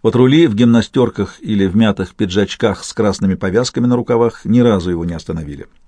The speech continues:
Так скользили взглядом и шагали мимо. Да, и ещё особенность. Вывески, которые некогда заманивали, обещали, куда-то подевались, либо висели сбитые на бок и уже были и вовсе не нужны.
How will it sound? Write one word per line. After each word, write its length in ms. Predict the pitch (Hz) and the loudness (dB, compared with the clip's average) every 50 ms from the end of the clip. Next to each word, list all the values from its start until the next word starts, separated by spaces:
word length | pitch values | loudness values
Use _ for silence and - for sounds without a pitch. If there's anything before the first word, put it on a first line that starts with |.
| _ _ _ | _ _ _
Так 480 | 165 190 226 208 - - - - _ _ _ | -4 -4 -4 -8 -12 -20 -20 -20 _ _ _
скользили 520 | - - - - 120 117 120 160 190 170 165 | -20 -10 0 0 0 0 2 0 0 0 0
взглядом 440 | 151 143 143 151 151 143 139 131 | -4 -4 -2 -2 -2 -2 -2 -4
и 80 | 120 135 | -6 -6
шагали 360 | 127 - 107 85 92 90 90 | -4 -4 -2 -2 -2 -2 -2
мимо. 280 | 90 90 87 82 80 80 _ _ _ _ _ - - - - _ _ _ _ _ _ _ _ _ | -2 -4 -4 -6 -8 -10 _ _ _ _ _ -20 -20 -20 -20 _ _ _ _ _ _ _ _ _
Да, 300 | - - - 151 151 127 | -10 -2 0 2 2 4
и 80 | 113 | 4
ещё 300 | 135 170 160 - - 180 | 4 2 2 2 2 2
особенность. 580 | 139 117 - 151 139 104 98 90 90 - _ - _ _ _ _ _ _ _ | 2 2 0 0 0 0 0 -2 -2 -6 _ -16 _ _ _ _ _ _ _
Вывески, 640 | - - 104 180 233 247 233 226 196 - - - 156 | -8 -2 2 2 4 4 4 2 0 0 0 -2 0
которые 400 | - - 135 - 151 139 135 139 | 0 0 0 0 2 2 2 2
некогда 380 | 139 135 127 - 104 104 104 107 | 0 -2 -2 -2 -2 -2 0 2
заманивали, 600 | 107 131 139 143 165 180 165 143 123 107 95 95 | 0 0 2 2 0 0 0 0 0 0 2 0
обещали, 720 | 95 92 107 107 - - - - 170 165 151 123 104 _ _ _ _ _ _ _ _ _ | 0 0 -2 -6 -8 -8 -6 -4 -4 -2 -4 -6 -8 _ _ _ _ _ _ _ _ _
куда-то 320 | - 139 143 185 180 139 | -4 -2 -2 -2 -2 -2
подевались, 720 | 127 143 123 113 131 139 175 196 190 175 - - - - _ _ _ _ _ _ _ _ | -4 -2 -2 0 0 0 0 0 -2 -2 -4 -6 -12 -16 _ _ _ _ _ _ _ _
либо 440 | 113 120 156 160 151 160 143 120 - - | 0 0 2 4 4 2 2 0 -2 -4
висели 560 | - 104 131 127 - - 160 160 165 156 147 | -4 -2 -2 -2 -2 0 2 2 2 2 0
сбитые 480 | 123 104 113 127 143 143 - 131 127 123 | -2 -2 -2 -2 -2 -2 0 0 2 4
на 180 | 120 127 139 | 4 2 2
бок 240 | 139 131 131 127 - | 0 -2 -4 -6 -4
и 60 | 107 | -4
уже 280 | 110 107 101 92 117 127 | -2 -2 0 0 -2 -2
были 260 | 110 104 117 117 110 | 0 0 0 0 2
и 60 | 110 | 0
вовсе 300 | 104 98 92 82 - - | 0 0 -2 -4 -4 -8
не 100 | 80 80 | -8 -6
нужны. 320 | 82 85 82 76 76 71 | -6 -8 -8 -10 -14 -16